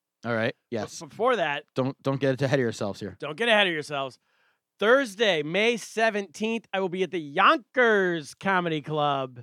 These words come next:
Speaker 2: in Yonkers, New York.
Speaker 1: I've heard you're, uh, king of Yonkers now.
Speaker 2: I
Speaker 1: Rumor
Speaker 2: went
Speaker 1: has it you
Speaker 2: there
Speaker 1: had a killer show the other night.
Speaker 2: I did. I went there last weekend. I went there on Sunday.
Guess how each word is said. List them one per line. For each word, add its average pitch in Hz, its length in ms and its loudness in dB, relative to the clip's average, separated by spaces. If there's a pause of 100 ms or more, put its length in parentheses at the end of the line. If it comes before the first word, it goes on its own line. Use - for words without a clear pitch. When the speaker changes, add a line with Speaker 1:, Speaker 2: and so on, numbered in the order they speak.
(340)
Speaker 2:
in 165 160 -6
Yonkers, 269 480 2
New 277 100 -2
York. 190 320 2
Speaker 1:
I've 135 180 0
heard 214 240 4
you're, 156 260 6
uh, 151 320 6
king 180 180 0
of - 140 -6
Yonkers 180 360 2
now. 120 260 -2 (160)
Speaker 2:
I 143 40 0
Speaker 1:
Rumor 185 180 6
Speaker 2:
went 156 60 8
Speaker 1:
has 202 140 8
it - 40 6
you 233 60 4
Speaker 2:
there 214 60 4
Speaker 1:
had 160 80 4
a 151 60 0
killer 185 300 4
show 226 260 6
the 196 100 4
other 139 200 2
night. 131 280 0
Speaker 2:
I 170 120 -2
did. 247 160 2
I 180 100 4
went 180 180 -2
there 190 140 2
last 175 280 4
weekend. 220 240 0
I 185 40 0
went 185 120 0
there 185 120 0
on 165 100 0
Sunday. 247 580 -2